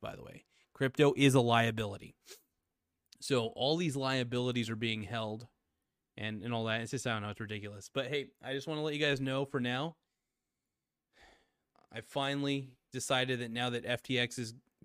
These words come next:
probably gonna go out of bankruptcy, um, <clears throat> um,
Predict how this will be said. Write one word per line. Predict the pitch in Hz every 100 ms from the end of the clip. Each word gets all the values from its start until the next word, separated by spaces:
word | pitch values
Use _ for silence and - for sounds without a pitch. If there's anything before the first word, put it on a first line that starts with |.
| -
probably | 131 135 131
gonna | 127
go | 123
out | 120
of | 113
bankruptcy, | 117 120 131 120 135 139 - _ - - - - _
um, | 123 131 123 - - - -
<clears throat> | 117 - _ _ _ _ _ _ _ _ _ _ _ -
um, | 127 120 117 113 110 107